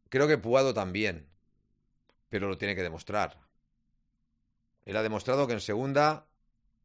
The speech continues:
va sobrado, pero sobrado, sobrado. Y fue para mí, repito, junto a Keidi Bare, al margen de los goles de Raúl de Tomás, que, que eso es importante, uno de los mejores jugadores y que le dieron un plus para que el equipo subiera.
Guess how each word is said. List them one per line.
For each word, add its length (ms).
va 120
sobrado, 500
pero 160
sobrado, 380
sobrado. 480
Y 100
fue 180
para 200
mí, 240
repito, 580
junto 280
a 60
Keidi 260
Bare, 380
al 180
margen 300
de 100
los 160
goles 360
de 80
Raúl 200
de 80
Tomás, 380
que, 320
que 80
eso 140
es 40
importante, 720
uno 160
de 80
los 80
mejores 320
jugadores 800
y 140
que 640
le 300
dieron 260
un 140
plus 260
para 180
que 60
el 80
equipo 280
subiera. 440